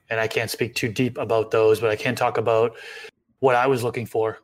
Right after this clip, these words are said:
when I pheno hunted the male, right? I did the stem rub, you know, to see what the smell looked like. That was one of the things that, um, helped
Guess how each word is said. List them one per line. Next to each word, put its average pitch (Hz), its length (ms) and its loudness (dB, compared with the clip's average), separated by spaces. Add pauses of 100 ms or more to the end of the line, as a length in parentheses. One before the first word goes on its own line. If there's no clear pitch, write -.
when 110 120 -10
I 110 120 -6
pheno 113 280 -8
hunted 110 280 -6
the 107 80 -6
male, 107 360 -10
right? 107 160 -4
I 110 60 0
did 110 160 -4
the 113 80 -6
stem 117 280 -4
rub, 110 260 0 (360)
you 113 80 -12
know, 110 300 -8
to - 100 -16
see 120 200 -4
what 113 160 0
the - 80 -8
smell 117 280 0
looked 110 140 2
like. 107 180 -2
That 113 120 0
was 110 120 0
one 117 140 -6
of 113 80 0
the 110 80 2
things 113 240 -6
that, 110 240 -4 (420)
um, 143 380 -8
helped - 380 -2